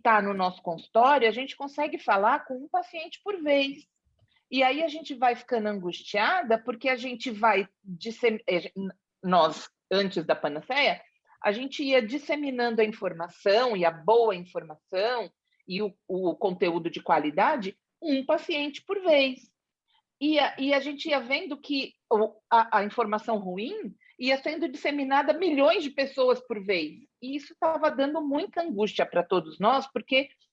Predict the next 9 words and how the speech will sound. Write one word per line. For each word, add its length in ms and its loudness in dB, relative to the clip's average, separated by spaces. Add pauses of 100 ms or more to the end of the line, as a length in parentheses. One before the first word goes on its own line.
(560)
a 180 0
informação 680 -2
ruim 560 -6 (300)
gera 480 4
comportamento 840 -4
ruim. 420 -8 (460)
E 160 0
o 80 -4
comportamento 800 0